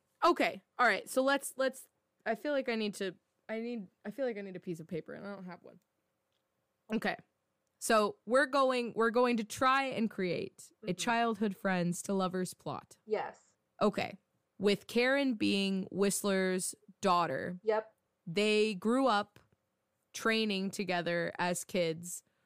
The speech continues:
Speaker 1: Her focused on crafting of weapons and cures and serums aspect. Him fo-, using his vampy powers to take down, and his human strength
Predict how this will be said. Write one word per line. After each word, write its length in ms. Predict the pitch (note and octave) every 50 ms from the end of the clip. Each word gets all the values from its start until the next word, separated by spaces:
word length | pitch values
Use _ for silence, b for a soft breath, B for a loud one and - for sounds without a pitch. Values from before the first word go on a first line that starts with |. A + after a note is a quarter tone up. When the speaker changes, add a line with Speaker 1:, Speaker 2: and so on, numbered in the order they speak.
| _ _
Speaker 1:
Her 540 | _ - A#3 A#3+ A#3 A#3 A#3 A3+ A3 A3 G#3 - _
focused 500 | - G#3+ G3+ G3 - G3+ G3 - - - -
on 600 | - F#3 F#3 F#3 F#3 F#3 F3+ F3+ F3+ F#3 F3+ F3 - _ _ _ _ _ _ _ _
crafting 520 | - - - G#3 G3+ F#3+ - - G3 F#3+
of 160 | F#3+ F3+ E3+ E3
weapons 720 | E3 F3 F3 F3 - F3+ F3+ E3+ E3+ D#3+ D#3+ D#3 D3+ -
and 400 | - D#3+ D#3+ D#3 D#3 D#3 D#3 -
cures 500 | - - - F3 E3+ E3+ E3+ E3 D3 -
and 160 | D#3 D3+ D3+
serums 540 | - - - F3+ F3+ F3 E3+ E3 E3 E3 -
aspect. 680 | - D#3 D#3+ D#3 - - - D#3+ D#3+ D#3 D3+ - - - _ _
Him 520 | _ - G3+ G3 F#3+ F3+ E3+ E3+ E3+ F3 - _
fo-, 120 | - F3+ - -
using 440 | F3+ F#3 F#3 E3+ D#3+ F3+ E3+ E3
his 580 | D#3 E3 E3 D#3+ D#3 D#3 D#3 D#3+ D#3 - - - _ - E3+
vampy 480 | E3 F3+ E3+ E3+ E3 D#3 - F3 E3
powers 720 | - - D#3+ D#3+ D#3+ D#3 D#3 D3+ D3 D3 D3 D3+ - - - -
to 540 | - - D#3+ D#3 D3+ D3+ D3 D3 D3 D3+ - _ _ _ _ _ _ _ _ _ _ _
take 300 | - - F#3 F3+ - -
down, 500 | - D#3+ D3+ D#3+ D#3 D#3 D#3 D#3 D#3 D#3 - _ _ _
and 200 | - E3 F3 F3+
his 340 | F#3+ F#3+ F3 E3 D#3+ D#3+ - - _ _ _ _ _ _ _ _ _
human 880 | - - - - A3+ A3 G#3 G3+ G3+ G3 F#3+ F#3 F#3 F#3 F#3 F3+ F3+ - - _ _
strength 720 | - - - - - - F#3 F#3 F3 E3 E3 E3 - -